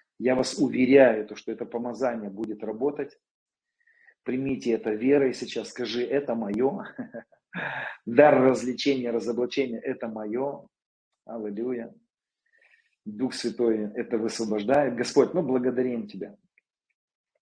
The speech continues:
за эту домашку. Я просто сейчас от имени Иисуса, друзья,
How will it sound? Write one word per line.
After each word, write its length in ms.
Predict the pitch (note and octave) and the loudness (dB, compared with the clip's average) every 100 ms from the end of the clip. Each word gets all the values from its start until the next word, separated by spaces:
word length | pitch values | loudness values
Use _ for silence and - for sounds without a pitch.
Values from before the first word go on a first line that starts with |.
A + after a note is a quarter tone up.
| - | -18
за 220 | - G2+ A2 | -8 2 2
эту 180 | G#2+ | 2
домашку. 720 | G#2 A2 C3 C#3+ - B2+ G#2 - _ _ _ _ _ _ - - | 0 2 2 0 0 -4 -4 -8 _ _ _ _ _ _ -20 0
Я 180 | B2 B2 | 6 6
просто 280 | B2 B2+ B2 | 6 0 -4
сейчас 460 | - A2+ B2 A2+ B2 | -6 -2 -2 -2 -2
от 140 | A2 | -2
имени 340 | C#3 B2+ A#2+ | 0 -2 -4
Иисуса, 360 | A#2+ - C3 A2+ | -6 -6 -6 -4
друзья, 420 | A#2+ B2+ A#2 - | -2 2 0 0